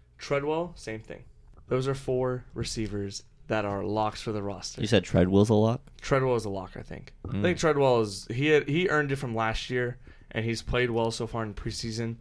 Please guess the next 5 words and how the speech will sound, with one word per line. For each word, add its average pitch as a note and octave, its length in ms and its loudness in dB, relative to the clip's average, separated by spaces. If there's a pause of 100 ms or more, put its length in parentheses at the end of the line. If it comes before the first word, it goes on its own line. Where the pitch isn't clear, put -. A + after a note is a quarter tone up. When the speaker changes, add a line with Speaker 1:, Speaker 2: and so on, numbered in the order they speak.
(500)
Speaker 1:
However, B2+ 540 2 (800)
Jamal C#3 360 2
Agnew C3 300 0
will A#2+ 140 0
be A2+ 460 0